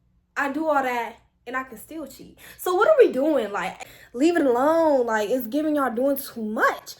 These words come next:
And then, okay, I get to the last step. She like,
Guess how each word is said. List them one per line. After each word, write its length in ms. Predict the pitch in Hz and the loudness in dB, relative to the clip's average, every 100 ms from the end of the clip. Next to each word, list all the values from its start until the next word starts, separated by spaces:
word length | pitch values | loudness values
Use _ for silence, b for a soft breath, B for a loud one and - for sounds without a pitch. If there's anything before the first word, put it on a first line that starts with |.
| - | 2
And 180 | 311 311 | 6 6
then, 420 | 440 370 339 359 B B B B | 6 4 2 0 B B B B
okay, 440 | 320 330 277 277 - _ | -8 -2 -2 -2 -6 _
I 200 | 294 277 | -2 -2
get 180 | 339 - | -4 -8
to 80 | 302 | -4
the 60 | |
last 320 | 302 302 302 | -2 -2 -4
step. 300 | - 370 269 - _ | -2 0 0 -6 _
She 200 | - 302 | -10 -4
like, 340 | 294 247 202 | 2 2 0